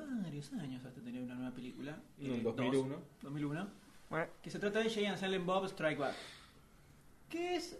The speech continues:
Speaker 1: la película menos personal, por lo menos hasta que mire todavía no la vimos. Pero si bien tenemos a Jay y Silent Bob como estrellas principales, finalmente, después de
Speaker 2: La más
Speaker 1: aparecer
Speaker 2: cómica de
Speaker 1: en
Speaker 2: todas.
Speaker 1: toda la, en todas sus películas, en todas las películas que Kevin Smith como personajes secundarios,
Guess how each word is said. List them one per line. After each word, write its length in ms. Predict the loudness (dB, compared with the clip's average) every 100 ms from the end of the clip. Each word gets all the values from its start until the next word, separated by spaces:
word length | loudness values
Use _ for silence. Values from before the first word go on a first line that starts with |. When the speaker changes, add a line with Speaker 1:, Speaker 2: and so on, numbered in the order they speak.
| -10 -6
Speaker 1:
la 200 | -4 0
película 300 | 4 6 6
menos 180 | 6
personal, 840 | 2 -2 0 4 6 8 8 6 2
por 100 | 2
lo 80 | 2
menos 280 | 2 0 -2 -12
hasta 200 | -8 -6
que 120 | -2 0
mire 180 | 0
todavía 220 | -2 -2 0
no 40 |
la 60 | 0
vimos. 280 | 0 -2 -6 -12 -20 -20 -20 -20 -20 -8
Pero 520 | 2 4 4 2 -4 -12
si 120 | -4
bien 140 | -2 0
tenemos 280 | 0 0 -2
a 40 |
Jay 280 | -2 0 0
y 40 |
Silent 280 | 0 -2 0
Bob 140 | 0
como 140 | 0 -4
estrellas 300 | -4 -6 -4
principales, 600 | -6 -4 4 4 4 -2
finalmente, 680 | -4 0 2 2 2 2 0
después 200 | 2 4
de 60 | 8
Speaker 2:
La 40 |
más 120 | 8
Speaker 1:
aparecer 100 | 8
Speaker 2:
cómica 220 | 8 8 4
de 60 |
Speaker 1:
en 40 | 6
Speaker 2:
todas. 120 | 6
Speaker 1:
toda 240 | 10 12 10
la, 120 | 8
en 140 | 0
todas 280 | 4 6 6
sus 100 | 2
películas, 440 | -2 0 0 -2 -2
en 60 |
todas 160 | 0 2
las 80 | 2
películas 240 | 0 0
que 60 | 0
Kevin 140 | 0
Smith 80 | -2
como 140 | -2
personajes 420 | -2 -4 -6 -6 -8
secundarios, 640 | -4 0 2 2 -2